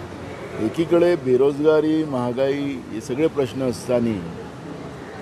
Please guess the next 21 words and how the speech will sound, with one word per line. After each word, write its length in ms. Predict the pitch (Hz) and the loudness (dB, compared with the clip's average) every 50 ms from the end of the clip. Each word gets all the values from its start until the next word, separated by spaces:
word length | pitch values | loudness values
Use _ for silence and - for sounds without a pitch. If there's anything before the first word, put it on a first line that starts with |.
| - - - - - - - 110 | -14 -14 -14 -12 -10 -2 4 4
या 100 | 135 151 | 6 6
पद्धतीची 760 | 151 - 165 156 151 165 165 160 165 156 139 165 170 165 165 | 6 4 2 2 2 0 -2 0 0 -2 2 4 4 4 4
फटकेबाजी 640 | 156 - 131 120 - - 160 160 151 147 147 139 151 | 2 -4 -10 -10 -6 0 2 4 4 4 4 4 0
करून 340 | 131 - 139 135 147 135 117 98 85 - 104 110 | -2 0 0 2 2 0 -2 -4 -6 -10 -10 -6
लोकांचं 600 | 101 104 - - 139 143 147 143 127 - 160 156 147 131 | -6 -6 -4 -4 -4 -4 -4 -6 -2 0 0 0 0 0
मनोरंजन 540 | 113 110 117 131 139 151 160 165 165 170 165 | -4 -2 0 4 4 4 4 4 2 -2 0
करण्यापेक्षा 680 | 139 143 135 139 139 135 110 123 117 - - 127 110 101 95 90 95 - - - - - - - - - - - - - | 2 0 2 2 2 0 0 0 -2 -2 -2 -4 -2 -2 -2 -6 -8 -12 -14 -16 -16 -16 -16 -16 -16 -16 -16 -14 -10 -4
ज्या 120 | 110 120 127 | 0 0 0
विकासाच्या 680 | 123 110 107 - - 139 143 139 131 156 147 143 170 165 | 0 -2 -2 2 4 4 4 6 4 2 2 4 2 2
नावाने 400 | 165 156 147 143 147 147 151 147 120 | 2 2 2 2 2 0 -2 -4 -6
तुम्ही 180 | 143 139 139 135 117 | -6 -6 -6 -6 -6
तिथं 240 | 127 123 120 131 117 | -6 -4 -4 -4 -2
गेला 200 | 113 113 117 120 | -2 0 2 4
होता, 320 | 117 113 110 - - 120 123 | 4 4 2 0 -2 -6 -4
तर 160 | 120 - 147 | -4 -4 -6
विकास 380 | 131 120 117 - 135 139 131 - | -4 -4 -4 -4 -4 -4 -4 -4
स्वतःचा 520 | - 113 104 - 143 143 135 - 156 160 160 151 139 - - - - - - | -6 -6 0 2 2 2 2 4 4 4 2 2 -2 -6 -14 -16 -16 -14 -10
की 120 | 117 117 | -4 -2
या 100 | 120 127 131 | 0 2 2
राज्याच्या 460 | 131 117 104 98 123 123 120 156 156 | 2 2 0 0 -2 -2 0 0 0
जनतेचा 600 | 143 120 127 123 113 - 139 135 127 107 - 101 | 0 0 -2 -2 -2 -2 -2 -2 -2 -2 -4 -4